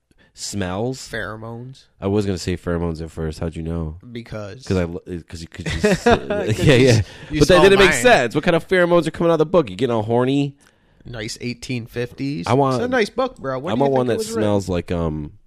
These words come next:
Speaker 1: like popcorn and puke when you write in the
Speaker 2: Why?
Speaker 1: pages. I don't know. Why not?
Speaker 2: Why would you want one that smelled that bad, bro?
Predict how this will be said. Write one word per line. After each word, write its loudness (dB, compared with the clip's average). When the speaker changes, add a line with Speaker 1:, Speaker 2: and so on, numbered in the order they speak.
Speaker 1:
like -14
popcorn -2
and -4
puke -8
when -2
you 0
write -2
in -8
the -6
Speaker 2:
Why? -10
Speaker 1:
pages. -8
I -6
don't -2
know. 2
Why 0
not? -6
Speaker 2:
Why -4
would -8
you -12
want -10
one -10
that -10
smelled -12
that -10
bad, -16
bro? -20